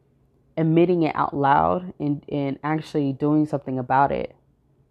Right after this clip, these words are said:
That's, that's the difference, right? We know, we know when we do wrong.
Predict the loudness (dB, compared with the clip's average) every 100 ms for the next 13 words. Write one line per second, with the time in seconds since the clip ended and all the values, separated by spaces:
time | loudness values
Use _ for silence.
0 | _ _ _ _ 2 6 6 2 -10 -14
1 | 2 4 4 0 0 2 2 -2 -12 -6
2 | -4 0 0 2 6 6 6 2 -4 0
3 | 4 6 6 4 0 -4 -4 -6 -8 -8